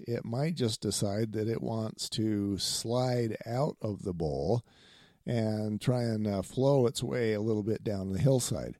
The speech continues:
That is the sort of thing that can happen in a landslide. The heel, again, is the top side of a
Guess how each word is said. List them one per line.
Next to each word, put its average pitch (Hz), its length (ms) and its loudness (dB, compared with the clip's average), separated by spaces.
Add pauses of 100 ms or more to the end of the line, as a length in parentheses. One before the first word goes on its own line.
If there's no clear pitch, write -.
(340)
That 139 160 4
is 143 160 2
the 107 140 0
sort 165 360 6
of 123 120 4
thing 107 380 2
that - 140 -2
can 117 140 0
happen 104 380 2
in 98 100 -2
a 90 80 0
landslide. 101 800 -2 (420)
The 107 80 2
heel, 143 300 6
again, 123 300 2
is 113 240 0
the 98 240 4
top 127 340 2
side 92 540 -2
of 92 200 -2
a 82 480 -2